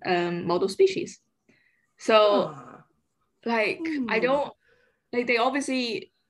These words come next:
Speaker 1: they're really good at aging. <laughs> They don't have the
Speaker 2: <laughs>
Speaker 1: marker, the usual markers and whatnot,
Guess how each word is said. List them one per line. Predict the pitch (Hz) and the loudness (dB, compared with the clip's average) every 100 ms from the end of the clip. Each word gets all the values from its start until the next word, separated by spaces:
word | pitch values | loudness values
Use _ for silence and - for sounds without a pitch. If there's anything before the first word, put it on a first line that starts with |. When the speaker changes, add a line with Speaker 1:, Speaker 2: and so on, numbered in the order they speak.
| _ _ | _ _
Speaker 1:
they're | 185 208 220 214 | 0 2 4 4
really | 190 247 269 | 4 2 0
good | 233 220 | 0 0
at | - | 2
aging. | 202 269 - - - 151 | 4 4 4 0 -2 -12
<laughs> | - - - - | -20 -20 -16 -2
They | 262 | 0
don't | 208 277 | 2 0
have | 269 240 | -2 -4
the | 247 | -2
Speaker 2:
<laughs> | 202 | 2
Speaker 1:
marker, | 190 190 175 180 | 0 0 -2 0
the | 190 | 0
usual | 165 190 185 185 | 2 0 0 -2
markers | 170 175 185 175 175 | -4 -6 -6 -6 -6
and | 170 170 | -8 -8
whatnot, | 165 170 165 143 | -8 -4 -2 -2